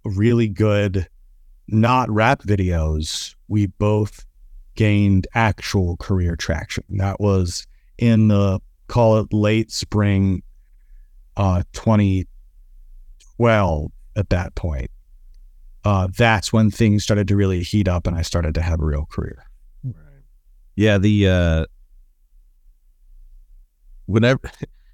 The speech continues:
Speaker 2: <laughs> I, I can't, I think I was talking to Rob Yeoman about this,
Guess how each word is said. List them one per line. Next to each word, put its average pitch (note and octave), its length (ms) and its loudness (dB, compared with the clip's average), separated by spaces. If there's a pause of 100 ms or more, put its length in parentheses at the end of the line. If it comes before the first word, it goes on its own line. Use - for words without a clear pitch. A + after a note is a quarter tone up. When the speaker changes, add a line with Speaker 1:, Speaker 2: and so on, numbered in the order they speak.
Speaker 2:
<laughs> - 640 -20
I, A2+ 80 2
I G#2+ 120 -2
can't, E3 240 -2
I C3 60 -2
think G3 160 2
I F#3 40 2
was E3+ 80 -2
talking D3+ 160 0
to A2 60 2
Rob F#2 300 -2
Yeoman F#2 360 0
about C3+ 280 -2
this, C#3+ 300 -4